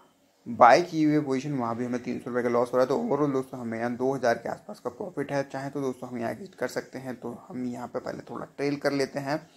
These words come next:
दो हज़ार के राउंड फिगर में हम एक पॉइंट का और प्रॉफिट लेंगे और वहाँ हम एग्जिट कर देंगे। फिलहाल हम थोड़ा सा ट्रेल कर लेते हैं, क्योंकि अगर स्पाइक आए तो ज़्यादा हमें लॉस ना हो।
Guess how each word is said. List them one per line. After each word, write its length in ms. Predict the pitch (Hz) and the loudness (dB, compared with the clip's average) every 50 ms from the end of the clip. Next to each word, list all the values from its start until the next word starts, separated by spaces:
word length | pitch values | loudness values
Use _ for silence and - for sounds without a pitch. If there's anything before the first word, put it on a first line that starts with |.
| - - - - - _ _ _ _ - 147 139 - | -20 -20 -20 -20 -20 _ _ _ _ -20 -18 -4 2
दो 180 | 190 190 202 196 | 6 8 8 8
हज़ार 360 | 175 156 131 135 131 123 123 | 8 6 6 8 8 8 8
के 180 | 123 123 - 131 | 6 2 -2 -2
राउंड 260 | - 131 123 123 120 | -2 -2 -2 -4 -4
फिगर 300 | - - 196 160 127 123 | -6 -8 -6 -4 -2 -2
में 160 | - - 123 | -2 -4 -6
हम 220 | 123 123 117 117 113 | -6 -6 -6 -6 -6
एक 200 | 127 127 - - | -6 -8 -8 -8
पॉइंट 240 | 131 127 127 123 123 | -6 -6 -4 -4 -6
का 360 | - - - - _ - - 113 | -8 -10 -10 -12 _ -6 -4 -2
और 160 | - 123 123 | 0 0 -2
प्रॉफिट 340 | 123 - 127 123 - 127 131 | 0 -2 -2 -2 -2 -4 -4
लेंगे 180 | 131 127 139 | -4 -2 -2
और 120 | 143 139 127 | -2 -2 -2
वहाँ 240 | 123 123 120 117 120 | -2 -2 -2 -4 -2
हम 140 | 120 123 - | -4 -6 -8
एग्जिट 260 | 180 156 131 127 - | -8 -10 -14 -14 -12
कर 120 | - 123 | -12 -12
देंगे। 260 | 120 - 180 165 170 | -12 -12 -14 -18 -18
फिलहाल 260 | - - - 135 135 135 | -14 -6 -2 -2 0 0
हम 100 | 135 131 - | -2 -6 -8
थोड़ा 360 | - 147 147 160 165 165 147 | -8 -6 -2 0 0 0 0
सा 100 | 147 135 | -2 -4
ट्रेल 280 | - - - 131 127 127 | -6 -6 -6 -6 -4 -4
कर 160 | 120 - 127 | -2 -2 -2
लेते 240 | 127 123 123 120 131 | -2 -2 -2 -4 -6
हैं, 100 | 127 123 | -8 -8
क्योंकि 220 | - 123 - - | -8 -10 -10 -8
अगर 160 | 123 123 123 123 | -6 -6 -6 -8
स्पाइक 360 | - - - 120 123 123 123 | -8 -6 -6 -4 -4 -2 -2
आए 80 | 135 | -2
तो 140 | 131 - 135 | -4 -4 -8
ज़्यादा 280 | 127 123 120 120 - 123 | -6 -6 -6 -6 -8 -8
हमें 160 | 120 123 120 | -6 -6 -6
लॉस 260 | 120 123 - - - 131 | -6 -8 -10 -10 -12 -12
ना 80 | 123 | -8
हो। 180 | 123 127 123 | -6 -6 -6